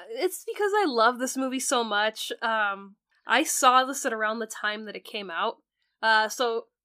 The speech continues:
long story. I saw this movie probably in two thousand two. And I saw this through my older brother James, 'cause he also loves movies. And it was a thing where when I'd see him every other Friday at my dad's house, he would take me to Blockbuster and we'd go rent movies and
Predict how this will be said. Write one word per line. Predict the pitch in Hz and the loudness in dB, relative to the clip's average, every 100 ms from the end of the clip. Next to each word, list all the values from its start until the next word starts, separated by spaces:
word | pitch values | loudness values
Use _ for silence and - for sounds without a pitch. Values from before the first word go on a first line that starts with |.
| _ | _
long | 269 302 294 | 4 6 6
story. | 294 233 190 175 190 _ _ _ _ - | 4 -2 -4 -6 -12 _ _ _ _ 2
I | 277 | 4
saw | 330 392 | 6 6
this | 349 | 4
movie | 285 269 262 | 2 -2 2
probably | 254 233 240 | 4 4 4
in | 220 220 - | 2 -2 -10
two | - 233 | -8 -4
thousand | 208 196 208 196 180 | -2 -2 -4 -12 -14
two. | - 180 _ _ | -16 -20 _ _
And | - 240 240 233 226 226 - | 0 4 6 4 2 -4 -2
I | 240 | -4
saw | 226 240 233 | 0 2 4
this | 226 226 | 2 -2
through | 247 226 214 | -2 -2 -2
my | 202 | -8
older | 196 214 | -8 -8
brother | 208 208 226 | -8 -8 -8
James, | 208 180 226 - - | -8 -8 -8 -8 -8
'cause | - 214 - | -6 -6 -6
he | 240 | -4
also | 202 202 214 | -4 -4 -8
loves | 196 185 196 | -6 -8 -10
movies. | 185 175 185 202 - - _ | -14 -10 -10 -8 -12 -14 _
And | - 240 233 233 | 0 2 2 2
it | 233 269 | 2 0
was | 302 | -2
a | 302 | -4
thing | - 240 233 | 0 0 2
where | 220 214 | 0 -2
when | 208 | -2
I'd | 202 202 | -8 -10
see | 233 214 | -12 -8
him | 214 208 - | -8 -8 -10
every | 208 208 | -8 -8
other | 202 202 | -10 -8
Friday | 220 202 | -6 -6
at | 196 | -6
my | 190 | -8
dad's | 202 220 233 | -4 -4 -2
house, | 208 190 185 - - | -4 -6 -6 -10 -12
he | - 226 | -12 -10
would | 214 | -8
take | 214 196 | -8 -8
me | |
to | 202 | -2
Blockbuster | 233 339 - 185 - 202 | 0 0 0 -4 -4 -10
and | 202 | -12
we'd | 196 | -8
go | 196 202 _ | -10 -10 _
rent | 240 240 | -2 0
movies | 240 226 233 226 233 220 | -2 -4 -6 -8 -8 -4
and | 208 196 196 | -4 -4 -10